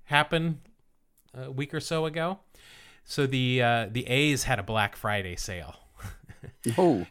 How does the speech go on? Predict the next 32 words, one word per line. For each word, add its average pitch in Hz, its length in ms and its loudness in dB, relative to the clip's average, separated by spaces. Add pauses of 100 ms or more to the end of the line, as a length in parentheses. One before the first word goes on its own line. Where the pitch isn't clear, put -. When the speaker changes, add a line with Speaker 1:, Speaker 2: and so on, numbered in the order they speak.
Speaker 1:
at 131 240 0
their, 120 180 2
at 127 220 0
their 117 160 0
store 127 360 -2
at 117 80 -6
the 107 80 -12
Coliseum. 87 720 -10 (120)
So 95 540 -4 (600)
my 113 120 -2
wife 127 280 2
and 147 80 0
I, 135 160 4
we 135 160 2
don't, 131 220 0
we 127 120 -2
don't 131 220 -2
do 110 140 -6
Black 82 300 -10
Friday, 85 420 -10
but - 140 -6
we 123 180 0
got 139 240 4
up 165 180 0
early. 120 540 2 (340)
We 123 200 0
got 120 240 2
our 151 100 6
butts 135 340 2
down 127 320 4
there 120 300 0
at, 113 120 -10